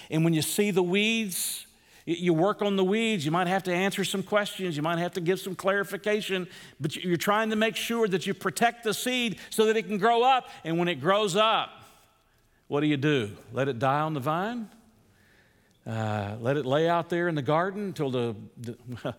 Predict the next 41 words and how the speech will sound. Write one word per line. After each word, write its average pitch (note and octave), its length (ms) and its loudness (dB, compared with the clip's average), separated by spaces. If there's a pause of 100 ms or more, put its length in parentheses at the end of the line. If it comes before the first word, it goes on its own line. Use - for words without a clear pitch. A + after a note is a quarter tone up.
<laughs> - 140 -20
the A#2+ 80 -6
deer C3+ 260 0
come C#3+ 220 -4
and C#3+ 100 -2
eat D3+ 140 -2
it? E3 160 -10 (1600)
What D#3 100 -6
do F3 60 0
you E3+ 100 0
do? F3+ 320 0 (220)
You C3+ 100 -2
harvest F3 640 -2
it. F#2+ 120 -8 (580)
Now, C#3+ 80 -2
that's F3+ 200 0
what - 120 -2
we're F3+ 80 0
gonna E3+ 160 -2
be E3 80 -2
talking E3+ 420 -2
through. C#3+ 360 0 (460)
When C3+ 460 -2
is G3+ 160 2
the F#3+ 80 0
ground E3+ 400 0
prepared? B2 640 -2 (220)
How F3 120 -4
do G3+ 60 0
we G#3+ 120 0
go F#3 200 4
about F3 240 -2
sowing E3+ 400 0
this C#3+ 140 0
seed? C#3 320 -2
How D#3 140 -4
do A#3 60 -4
we A#3 100 -6
cultivate E3 760 -2
that C#3+ 160 0
seed C3+ 420 -2